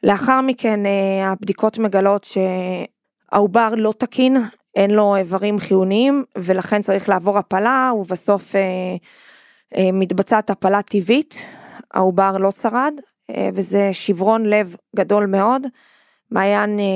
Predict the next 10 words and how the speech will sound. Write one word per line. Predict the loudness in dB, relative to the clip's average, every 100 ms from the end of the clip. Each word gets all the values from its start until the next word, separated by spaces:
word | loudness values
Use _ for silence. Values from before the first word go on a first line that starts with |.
| 0 -2 -2
גם | 0 -2
כן, | -2 -2 -2 0
אה, | -2 -2
מגיעה | -2 0 2 2
להתעמת | 2 -2 -2 0 0
עם | -2 -4
הסוכנות, | -4 -6 -2 0 0 0 -6 -20 _ _ _ _
דורשת | 0 2 0 -2
מהם | 0 -2 -2
תשובות, | -2 0 2 2 2 -2